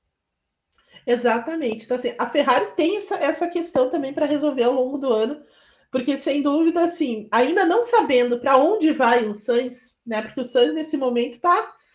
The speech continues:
é, no mato sem cachorro, né? Porque ele não tem lugar, é, ele sabe que não vai continuar na equipe. Mas também a, a, o mercado ainda não tá realmente naquele ponto de você bater aqui e bater ali, mas certamente existe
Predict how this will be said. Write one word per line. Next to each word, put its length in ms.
é, 540
no 140
mato 240
sem 160
cachorro, 480
né? 140
Porque 260
ele 180
não 180
tem 260
lugar, 460
é, 260
ele 120
sabe 440
que 100
não 140
vai 160
continuar 360
na 100
equipe. 420
Mas 320
também 400
a, 520
a, 40
o 100
mercado 680
ainda 280
não 200
tá 180
realmente 600
naquele 360
ponto 460
de 120
você 920
bater 400
aqui 280
e 40
bater 280
ali, 320
mas 220
certamente 720
existe 800